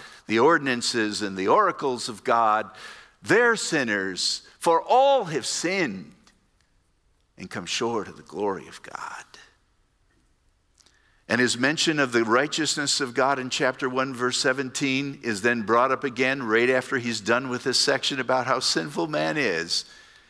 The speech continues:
In chapter three, verse twenty-one, there is a righteousness of God revealed to take care of all of the problems that he has just discussed. In all of this, Paul never forgets the gospel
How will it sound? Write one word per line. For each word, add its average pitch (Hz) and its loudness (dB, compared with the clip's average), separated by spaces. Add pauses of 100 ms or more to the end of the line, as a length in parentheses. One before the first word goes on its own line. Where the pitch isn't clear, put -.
(240)
In 90 -10
chapter 117 -2
three, 131 -2
verse 131 -2
twenty-one, 98 -6
there 90 -2
is 85 -4
a 92 -4
righteousness 95 -2
of 117 -8
God 107 0
revealed 98 0
to 85 -6
take 85 -4
care 90 -2
of 82 -4
all 85 -2
of 87 -10
the 82 -18
problems 73 -6 (300)
that - -10
he 80 -4
has 82 -4
just - -4
discussed. - -8 (880)
In 143 2
all 220 4
of 185 -6
this, - 0 (760)
Paul 123 2
never 131 0
forgets - -2 (720)
the - -8
gospel 113 -4